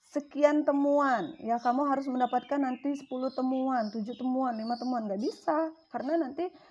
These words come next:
bisa saja yang di lapangan itu sesuai atau tidak, sama sekali tidak menemukan ketidaksesuaian. Jadi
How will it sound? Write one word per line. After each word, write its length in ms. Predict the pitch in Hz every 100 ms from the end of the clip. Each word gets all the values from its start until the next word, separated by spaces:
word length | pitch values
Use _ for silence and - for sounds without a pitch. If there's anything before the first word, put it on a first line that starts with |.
| -
bisa 240 | 233 226
saja 520 | 226 226 208 254 339 349
yang 160 | 247 226
di 40 |
lapangan 560 | 220 208 208 214 330 -
itu 240 | 240 -
sesuai 640 | 349 339 320 415 427 165 -
atau 200 | 240 320
tidak, 320 | 302 240 226 220 _
sama 200 | - 254
sekali 320 | 269 247 294 330
tidak 240 | 240 -
menemukan 600 | 247 247 247 240 - 311 302 - - - -
ketidaksesuaian. 1000 | 269 277 226 - 277 269 285 302 311 240
Jadi 200 | 196 202